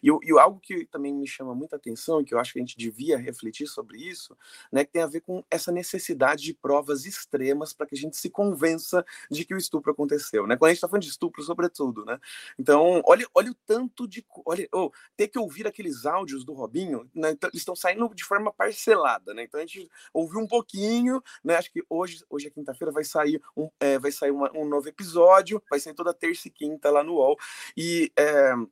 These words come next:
é muito chocante, né? E é muito chocante a gente precisar ouvir tudo isso, né? E, é, para ter certeza que aconteceu, pra ter certeza que aquilo,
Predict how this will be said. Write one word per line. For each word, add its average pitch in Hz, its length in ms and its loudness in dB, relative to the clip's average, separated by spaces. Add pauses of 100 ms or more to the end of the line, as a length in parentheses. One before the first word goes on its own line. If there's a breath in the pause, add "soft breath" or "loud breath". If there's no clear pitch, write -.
(640)
é 214 60 8
muito 233 240 2
chocante, - 560 -6 (240 loud breath)
né? 147 140 4
E 156 80 2
é 196 40 2
muito 226 180 -2
chocante 220 440 -2
a 185 80 0
gente 202 240 -4
precisar 185 840 4
ouvir 180 640 -4
tudo 160 340 -6
isso, 208 500 0 (240 loud breath)
né? 175 220 8
E, 175 340 -8
é, 170 160 0
para 180 540 4 (480)
ter 190 120 -4
certeza 190 600 -8
que - 80 -16
aconteceu, 170 680 -4
pra 170 160 -4
ter 180 160 -10
certeza 170 420 -8
que 170 60 -12
aquilo, 170 380 -6